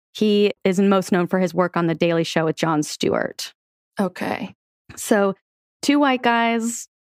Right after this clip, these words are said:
Speaker 1: wrote this show and created it. And so then I was like, "Okay, I'm pretty deeply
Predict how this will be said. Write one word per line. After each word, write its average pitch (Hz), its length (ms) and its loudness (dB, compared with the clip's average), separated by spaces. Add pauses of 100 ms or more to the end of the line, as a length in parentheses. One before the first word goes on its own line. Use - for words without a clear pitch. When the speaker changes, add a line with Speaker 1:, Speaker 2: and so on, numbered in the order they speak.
(280)
Speaker 1:
wrote 190 400 2
this 170 180 0
show 131 440 0
and 185 140 0
created 170 460 0
it. - 180 0
And 196 140 2
so 190 220 0
then 220 180 2
I 208 140 0
was 185 180 -2
like, 165 220 -2
"Okay, 180 260 -2
I'm 160 140 -2
pretty 170 260 0
deeply 160 360 0